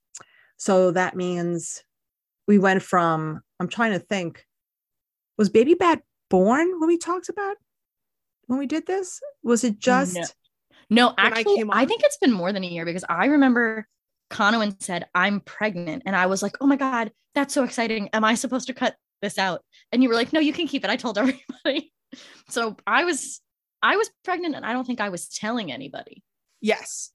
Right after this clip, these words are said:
Speaker 3: that I remember. 'Cause I remember I knew I, that you were pregnant, but we did this right after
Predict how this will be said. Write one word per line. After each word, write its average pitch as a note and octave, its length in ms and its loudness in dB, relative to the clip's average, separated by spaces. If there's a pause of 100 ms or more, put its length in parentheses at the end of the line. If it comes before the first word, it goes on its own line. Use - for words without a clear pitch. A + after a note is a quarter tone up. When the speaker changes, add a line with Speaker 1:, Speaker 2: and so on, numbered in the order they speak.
Speaker 3:
that G#3 220 0
I G3+ 100 0
remember. D#3+ 840 -4
'Cause - 180 -10
I F#3+ 60 2
remember G#3+ 360 2
I F#3+ 140 0
knew A3+ 220 2
I, A#3 180 0
that A3 160 -4
you A#3 80 -8
were B3 140 -2
pregnant, C4+ 520 -6
but F3+ 360 0 (340)
we A3+ 160 0
did D4 160 0
this C4 260 -2
right G#3+ 400 -2
after G3+ 500 -2